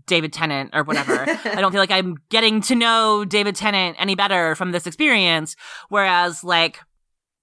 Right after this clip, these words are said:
Speaker 1: I think when you come to Unity Days and you co-, go to those cast panels, like, you do, like,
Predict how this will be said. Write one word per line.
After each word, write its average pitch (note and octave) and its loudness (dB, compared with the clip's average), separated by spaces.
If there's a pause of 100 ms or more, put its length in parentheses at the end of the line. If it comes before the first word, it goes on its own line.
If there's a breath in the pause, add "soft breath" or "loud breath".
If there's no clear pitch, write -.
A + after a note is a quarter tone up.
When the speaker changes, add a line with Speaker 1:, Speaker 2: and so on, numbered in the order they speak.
(120)
Speaker 1:
I F3 0
think F#3+ 0
when G3+ -2
you F#3 -2
come G3 -2
to G3 -6
Unity D4 0
Days F3 -2
and F#3+ -4
you F#3 -4
co-, F#3+ -2
go F#3 -4
to F3 -2
those E3 -6
cast - -4
panels, D#3+ -6
like, E3+ -10
you G3+ -4
do, A#3+ -2
like, F3+ -2